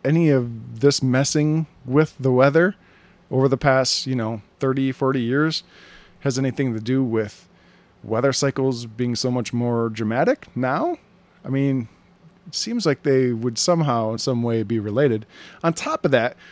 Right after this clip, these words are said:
we're putting all this junk into the atmosphere, and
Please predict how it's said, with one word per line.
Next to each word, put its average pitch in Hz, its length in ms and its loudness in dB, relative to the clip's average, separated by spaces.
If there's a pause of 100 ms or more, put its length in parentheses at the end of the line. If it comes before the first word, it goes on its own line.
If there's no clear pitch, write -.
we're 185 100 4
putting 196 380 6
all 226 480 2
this 185 240 0 (320)
junk 151 480 0 (240)
into 160 320 0
the 139 260 4
atmosphere, 147 800 4
and 131 340 0